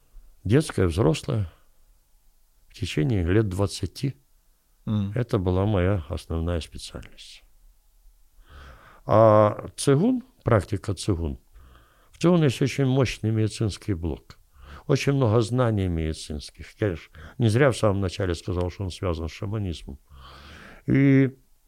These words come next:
Speaker 1: совершенно другие подходы. И вот мне как врачу было сложно перестроиться. Врачам вообще сложно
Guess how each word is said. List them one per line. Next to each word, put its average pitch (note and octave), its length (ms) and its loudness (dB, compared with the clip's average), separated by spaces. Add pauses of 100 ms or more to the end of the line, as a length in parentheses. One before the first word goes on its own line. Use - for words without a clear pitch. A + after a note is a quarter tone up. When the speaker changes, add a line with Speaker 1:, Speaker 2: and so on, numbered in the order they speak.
(120)
Speaker 1:
совершенно D3 560 0
другие B2+ 380 2
подходы. D#2 540 -4
И D#2+ 40 0
вот G2+ 320 -4
мне B2+ 140 2
как - 280 -4
врачу C3+ 340 0
было A#2+ 280 0
сложно A#2+ 480 2
перестроиться. B2 920 0 (1500)
Врачам A#2+ 420 4
вообще A#2 340 4
сложно F#2 520 -2